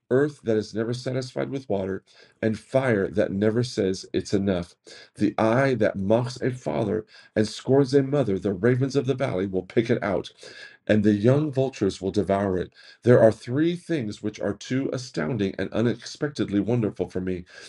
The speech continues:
for which I do not understand, the way of an eagle in the air, the way of a serpent on a rock, and the way of a ship in the middle of the sea, the way of a man with a maid.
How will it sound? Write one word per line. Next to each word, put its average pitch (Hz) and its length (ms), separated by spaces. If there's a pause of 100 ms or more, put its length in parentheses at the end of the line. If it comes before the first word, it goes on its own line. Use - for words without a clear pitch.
(380)
for - 260
which 139 340
I 113 100
do 107 220
not 120 220
understand, 117 600
the 104 120
way 127 320
of 139 120
an 143 160
eagle 120 340
in 104 140
the 110 160
air, 101 300 (360)
the 110 100
way 107 220
of 120 120
a 139 80
serpent 135 480
on 104 140
a 110 60
rock, 117 300 (180)
and 104 120
the 104 80
way 110 220
of 127 120
a 143 60
ship 127 400
in 104 120
the 101 100
middle 101 380 (340)
of 98 100
the 107 80
sea, 101 360
the 98 120
way 120 200
of 127 120
a 131 60
man 127 320
with 101 180
a 110 60
maid. 107 320